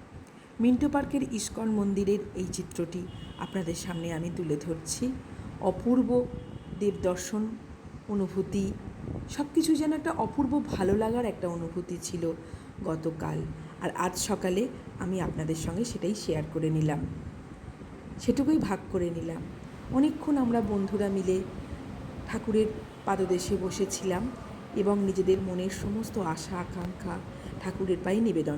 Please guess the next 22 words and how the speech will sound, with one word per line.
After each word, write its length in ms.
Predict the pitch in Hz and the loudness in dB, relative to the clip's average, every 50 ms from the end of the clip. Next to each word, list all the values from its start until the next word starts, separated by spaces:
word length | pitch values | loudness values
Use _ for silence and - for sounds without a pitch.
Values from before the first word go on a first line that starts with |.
| 160 156 - | -2 -2 -2
করছিলাম। 520 | 156 156 156 - - - 165 160 156 160 - - - - - - - - - - - | -2 -4 -2 -4 -4 -4 -2 -2 -2 -4 -4 -6 -8 -10 -10 -10 -10 -10 -8 -4 -2
উল্টো 280 | 226 226 202 233 233 | 0 2 4 4 4
দিকে 360 | 208 233 240 - 233 226 226 226 - - - - - - - - - - | 4 2 2 2 2 2 2 0 -4 -10 -10 -8 -8 -8 -8 -6 4 8
প্রভুপাদের 560 | 226 202 214 233 233 226 214 196 208 208 202 | 8 8 8 6 4 4 4 6 4 4 4
এই 160 | 214 214 214 208 - - - | 2 0 -2 -4 -8 -6 -4
অপূর্ব 500 | - 185 185 - - 233 240 220 226 233 | -4 -4 -2 -2 0 0 0 0 0 -4
সুন্দর 440 | 220 - - 208 190 180 175 190 196 185 | -4 -4 -4 -4 -4 0 0 2 2 2
মূর্তিটা 540 | 185 180 165 - - 185 175 170 175 165 170 - - - - - - - - - | 0 -4 -4 -4 -6 -8 -6 -4 -4 -6 -6 -8 -12 -16 -16 -16 -16 -14 -8 -6
অপলক 420 | 202 196 226 233 233 247 247 254 254 - | -2 2 4 8 10 10 10 10 8 2
দৃষ্টিতে 400 | 208 190 - - 208 - 190 180 180 | -4 -6 -6 -6 -4 -4 -4 -4 -4
চেয়ে 280 | - 190 175 170 165 160 | -4 -4 -2 -2 -2 -2
আছে 220 | 165 160 - 190 | -4 -4 -6 -6
ঈশ্বরের 480 | 185 165 - - - 180 165 165 156 156 156 160 | -6 -6 -6 -8 -6 -6 -6 -4 -6 -6 -6 -8
দিকে। 280 | 165 160 - - - - - - - - - - - - - - - - - - - - - - - - - - | -10 -8 -8 -8 -8 -8 -10 -14 -14 -12 -12 -12 -12 -12 -12 -12 -10 -10 -10 -10 -8 -6 -6 -6 -8 -10 -12 0
সত্যি 300 | - 262 254 254 269 254 | 2 2 4 4 4 4
কথা 240 | 262 247 262 262 240 | 4 6 6 6 6
বলতে 300 | 226 240 226 - 233 233 | 6 4 4 4 2 0
কি, 240 | 233 - 240 240 240 - - - - - - - - - - - - - - - - - - | 0 -2 -4 -4 -4 -6 -10 -14 -18 -18 -18 -18 -16 -14 -14 -12 -12 -12 -12 -12 -12 -8 -2
আমরা 280 | - 220 233 247 262 262 | 0 4 6 6 6 6
যখন 400 | 254 262 247 - - 262 262 254 262 - - - - - | 6 4 4 4 4 4 4 4 4 0 -6 -4 0 0
দিশাহীন 500 | 226 208 - 254 247 220 247 254 240 220 | 2 4 4 2 4 6 6 6 6 4
অবস্থায় 440 | 196 190 208 208 - - 202 202 | 2 2 0 -2 -2 -2 -2 -2